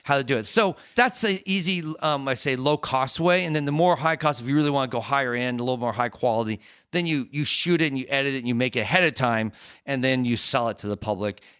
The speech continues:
and you have to do big pushes and marketing and advertising.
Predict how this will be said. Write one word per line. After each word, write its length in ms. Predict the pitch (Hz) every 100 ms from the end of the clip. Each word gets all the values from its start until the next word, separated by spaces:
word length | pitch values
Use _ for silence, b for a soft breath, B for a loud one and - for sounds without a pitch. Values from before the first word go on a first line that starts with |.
| -
and 140 | 107
you 60 | 113
have 100 | 101
to 80 | 110
do 140 | 107
big 320 | 92 107 98 _
pushes 520 | - 160 - 147 135 110
and 120 | 107
marketing 340 | 120 120 117
and 100 | 104
advertising. 460 | 104 107 113 98